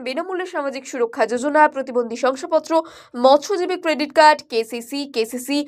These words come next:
তাঁতিদের জন্য ক্রেডিট কার্ড, স্বনির্ভর গোষ্ঠীর ক্রেডিট লিংক, কৃষি পরিকাঠামো তহবিল, মৎস্যজীবীদের নাম নথিভুক্তকরণ, জমির পাট্টা আবেদন এবং বিদ্যুতের বিল সংক্রান্ত বিষয়ে ভবিষ্যৎ ক্রেডিট কার্ডের মতো পরিষেবা পাওয়া যাচ্ছে। গত সেপ্টেম্বর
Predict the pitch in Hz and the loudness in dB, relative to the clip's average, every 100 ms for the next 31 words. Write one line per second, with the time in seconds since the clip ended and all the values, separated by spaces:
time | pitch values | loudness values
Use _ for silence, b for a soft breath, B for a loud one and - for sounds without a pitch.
0 | B B _ 311 285 330 349 285 320 320 | B B _ 4 4 2 -4 -4 -4 -4
1 | 330 320 262 - 320 302 - 269 247 240 | -2 -4 -4 2 6 6 4 -4 -4 -6
2 | 277 233 247 - 262 254 233 240 294 311 | -6 -2 -2 -4 2 4 4 0 -2 -2
3 | 262 b b b - 339 330 403 403 - | -6 b b b -4 -2 0 0 -2 -2
4 | 330 339 330 349 392 349 349 311 339 254 | -2 0 2 0 2 -4 2 2 2 -2
5 | 220 226 233 247 - 381 311 311 320 269 | -4 -2 -2 -2 -4 -8 -6 -2 -4 2
6 | 247 247 233 247 254 262 285 277 294 277 | 2 2 -2 -6 -10 -10 0 2 2 -2
7 | 247 240 214 240 247 247 320 302 294 302 | -2 -2 -2 0 0 2 2 2 4 4
8 | 294 269 330 254 247 b b - 226 302 | 4 0 0 0 -6 b b -18 -6 -6
9 | 254 381 427 359 330 302 330 330 320 277 | -4 -2 0 0 -2 -2 -4 -4 -6 -6
10 | 269 302 294 311 262 226 247 226 247 240 | -4 4 6 6 0 -2 -6 -2 0 0
11 | 233 247 226 226 226 254 311 294 B B | -2 2 4 4 2 0 0 0 B B
12 | - 302 302 311 320 349 320 240 208 202 | -2 0 0 -4 -6 2 4 4 2 -2
13 | - - b b b b 247 277 294 403 | -6 -8 b b b b 2 2 2 -4
14 | 349 349 359 311 | -8 -8 -10 -6